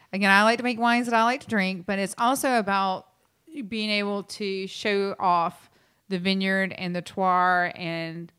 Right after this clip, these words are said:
you know, what's going on in the vineyard. I think that you shouldn't be masking the wine with putting a lot of oak on them, 'cause then it sort of defeats the purpose of what we work so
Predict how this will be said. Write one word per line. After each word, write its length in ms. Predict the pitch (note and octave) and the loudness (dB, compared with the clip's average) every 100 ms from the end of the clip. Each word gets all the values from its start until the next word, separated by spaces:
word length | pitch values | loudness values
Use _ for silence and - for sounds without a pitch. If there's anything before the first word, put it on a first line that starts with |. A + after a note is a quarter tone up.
| - | -16
you 60 | F#3 | -14
know, 280 | D3 D3+ - | -12 -12 -10
what's 200 | G3+ G3+ | -6 -6
going 220 | - A3+ | -2 -2
on 100 | G#3+ | 0
in 120 | G#3 G#3 | 0 -2
the 60 | |
vineyard. 400 | F#3+ G#3+ F3+ C#3+ - | -2 -2 -2 -6 -6
I 100 | E3+ | -6
think 340 | - G#3 F#3+ | -2 -4 -2
that 180 | G3 G3 | -2 -2
you 360 | G#3+ G3+ G3+ G3 - - _ | -2 -2 -2 -4 -10 -20 _
shouldn't 280 | - C4+ B3 | -6 -4 0
be 120 | A3 | 0
masking 560 | G3 F3+ F#3+ F#3+ A3+ F#3+ | 2 4 4 2 -4 -4
the 80 | F3 | -2
wine 280 | E3+ F3+ | 0 0
with 140 | F3+ E3+ | -2 -4
putting 220 | G3+ F#3 | -6 -6
a 60 | E3 | -4
lot 140 | E3 | -4
of 160 | - - | -6 -6
oak 140 | E3 | -6
on 160 | F#3+ G3+ | -6 -6
them, 240 | A#3+ C4 _ _ - _ _ _ | -8 -12 _ _ -20 _ _ _
'cause 140 | - F#3+ | -6 -2
then 120 | G3 | -2
it 140 | F#3+ | -4
sort 280 | - - G3+ | -6 -4 -2
of 60 | F#3 | -2
defeats 280 | F3 G#3 F3+ | -4 -6 -6
the 80 | |
purpose 260 | F#3+ F#3+ F3+ | -4 -2 -2
of 60 | F#3 | -2
what 100 | F3 | -2
we 80 | |
work 220 | F3 F3 E3+ | -2 -4 -6
so 160 | F#3 | -10